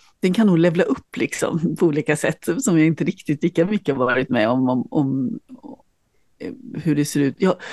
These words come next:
jag har ju varit med om <laughs> en, en trekant med två, två män som blev mycket mer intresserade av varandra. Så att jag fick dra mig ur det hela och det märkte inte de, tror jag, överhuvudtaget. Eller de kanske noterade det, men inte med någon större...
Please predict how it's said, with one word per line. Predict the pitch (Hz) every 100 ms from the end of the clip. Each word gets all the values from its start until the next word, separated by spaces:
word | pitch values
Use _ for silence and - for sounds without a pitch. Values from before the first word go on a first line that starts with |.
| -
jag | -
har | 226 311 302
ju | 262
varit | 196 240
med | 127 101 147
om | 160 202
<laughs> | 262
en, | 175 - - - -
en | 175
trekant | 160 - 160 135 - 131 - -
med | - 156
två, | - 143 143 147 - -
två | 151
män | 143 135 165 202 180
som | - 156 151 147
blev | 147 151 135 -
mycket | 160 151 156
mer | 147
intresserade | 151 151 147 147 165
av |
varandra. | 185 277 208 143 143 165
Så | -
att | 160 165
jag | 151 143 143 - - - - -
fick | 165 -
dra | 202
mig | 185 170
ur | 156
det | 156
hela | 160 143 143
och | 147
det | 151
märkte | 175 156 -
inte | 220
de, | - -
tror | 143
jag, | 131
överhuvudtaget. | 165 147 147 156 147 165
Eller | 143 147
de | 143 156
kanske | 196 160
noterade | 160 - 175 123 131
det, | 131
men | 143 139 -
inte | 151 - 156
med | 131 135
någon | 156
större... | - 143 - 139 135 143